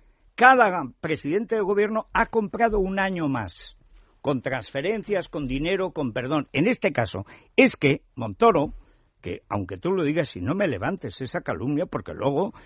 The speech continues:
es que me niegan el saludo en la escalera, que no es mi amigo,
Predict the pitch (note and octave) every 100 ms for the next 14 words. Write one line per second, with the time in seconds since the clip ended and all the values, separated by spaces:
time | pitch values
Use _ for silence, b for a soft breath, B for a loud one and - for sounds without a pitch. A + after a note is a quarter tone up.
0 | - G#2 - D3 G#2+ C#3 G#3+ G3+ B2+ A#2
1 | A2+ D3 G3 C#3+ A2+ G#2+ G2 - A2 C3+
2 | F#3+ C#3+ - _ - D#2+ - G#3+ G#2 F#2+
3 | F#2 F3 C3+ G#2+